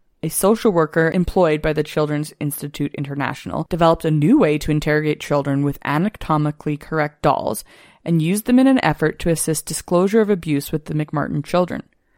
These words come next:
After asking the children to point to the places on the dolls where they had been allegedly touched and asking leading questions, McFarlane diagnosed sexual abuse in virtually all of the McMartin children.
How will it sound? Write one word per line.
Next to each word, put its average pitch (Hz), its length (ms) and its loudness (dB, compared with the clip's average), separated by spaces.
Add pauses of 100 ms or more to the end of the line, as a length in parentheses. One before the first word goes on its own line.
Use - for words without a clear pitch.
(480)
After 185 280 0
asking 180 360 2
the 202 80 0
children 170 380 0
to - 80 -6
point - 320 -2
to 196 80 -8
the 208 80 0
places 175 360 0
on 175 120 2
the 185 60 2
dolls 151 380 2
where 160 100 0
they 151 140 0
had 151 180 -4
been 151 140 -2
allegedly 151 520 -2
touched - 440 -4 (400)
and 170 140 -4
asking 156 420 0
leading 165 300 2
questions, 156 680 -2 (160)
McFarlane 175 680 2
diagnosed 151 540 0
sexual 202 460 0
abuse 151 400 -2
in 165 180 -4
virtually 156 460 -4
all 147 240 2
of 151 80 -10
the 156 120 -10
McMartin 143 360 -8
children. - 420 -8